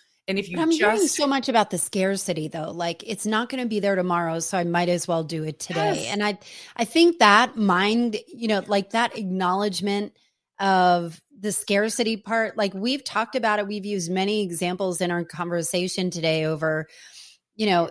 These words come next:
Speaker 2: "Today's not a drinking day," or, "Tomorrow's not a drinking day," or, "That wine is gonna go bad. So I might as well," you know, it's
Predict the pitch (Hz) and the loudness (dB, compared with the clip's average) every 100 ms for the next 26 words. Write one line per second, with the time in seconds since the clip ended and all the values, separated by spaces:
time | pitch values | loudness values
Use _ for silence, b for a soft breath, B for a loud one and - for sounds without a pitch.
0 | - - 214 208 202 196 190 196 185 175 | -4 0 2 2 2 2 0 0 -2 -2
1 | 180 160 151 151 - 202 208 208 202 190 | 0 0 0 -4 -4 0 0 0 0 -2
2 | 180 185 180 180 170 156 151 180 190 185 | -2 -4 -4 -2 -2 0 -2 0 0 0
3 | - 190 196 220 202 190 208 190 180 165 | -2 -2 0 0 -2 -2 -2 0 2 4
4 | 165 147 156 - 170 185 190 202 185 - | 2 2 -2 -4 -4 -2 0 0 -2 0
5 | 180 170 165 b b b - 190 170 | 2 2 0 b b b -2 0 0